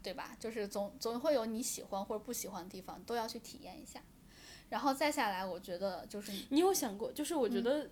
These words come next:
Speaker 2: 我们想看更多的东西，
Speaker 1: 嗯。
Speaker 2: 对吧？因为你，呃，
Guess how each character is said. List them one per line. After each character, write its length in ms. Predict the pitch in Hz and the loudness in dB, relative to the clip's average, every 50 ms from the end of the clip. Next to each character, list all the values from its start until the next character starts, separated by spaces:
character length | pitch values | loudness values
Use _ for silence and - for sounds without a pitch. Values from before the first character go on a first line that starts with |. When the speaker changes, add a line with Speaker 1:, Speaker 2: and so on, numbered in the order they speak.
| - - | -4 0
Speaker 2:
我 100 | 214 233 | 2 2
们 480 | 233 220 220 233 240 269 311 370 392 | 4 4 4 4 6 6 6 6 4
想 400 | 359 - - 262 214 202 190 185 - - - - - | 4 2 4 4 4 2 0 -4 -8 -12 -16 -16 -10
看 260 | - - 320 269 262 | -2 2 4 4 4
更 160 | 247 277 269 262 | 4 4 4 4
多 120 | 262 277 | 4 2
的 80 | 277 247 | 2 4
东 180 | 254 285 339 | 4 4 4
西， 100 | 339 294 | 2 0
Speaker 1:
嗯。 20 | 240 | 0
Speaker 2:
对 60 | 214 | 0
吧？ 160 | 196 190 233 247 | 0 -2 -4 0
因 120 | 254 285 | 4 6
为 80 | 320 339 | 8 8
你， 240 | 302 254 190 147 - - - - - - - | 8 6 6 2 -2 -8 -12 -16 -16 -10 -4
呃， 300 | - 196 202 180 165 - | 0 0 0 0 -2 -4